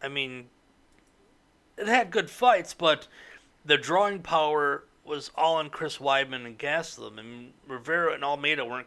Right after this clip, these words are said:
gonna draw this. Uh, Patrick Cummins wasn't gonna draw this. I mean, to be honest, it wasn't that star-studded to draw big numbers. It was, it was what it was.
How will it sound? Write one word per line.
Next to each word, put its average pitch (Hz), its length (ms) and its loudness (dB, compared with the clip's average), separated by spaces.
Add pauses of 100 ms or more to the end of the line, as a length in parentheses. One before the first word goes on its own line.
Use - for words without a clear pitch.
gonna 120 140 -8
draw 113 320 -4
this. 110 300 -10 (520)
Uh, - 280 -10 (440)
Patrick 156 360 -4
Cummins 147 320 -6
wasn't 120 260 -12
gonna 107 160 -8
draw 104 320 -6
this. 104 440 -14
I 113 60 -14
mean, 107 380 -20 (920)
to 151 100 -14
be 151 180 -4
honest, 139 420 -4
it 135 40 -8
wasn't 131 400 -4
that 117 200 -4
star-studded 120 640 -6
to - 100 -16
draw 113 300 -4
big 110 280 -8
numbers. 110 480 -10
It 113 80 -10
was, 110 440 -14 (1300)
it 156 100 2
was 156 220 -2
what 127 140 -2
it 107 100 -6
was. 117 400 0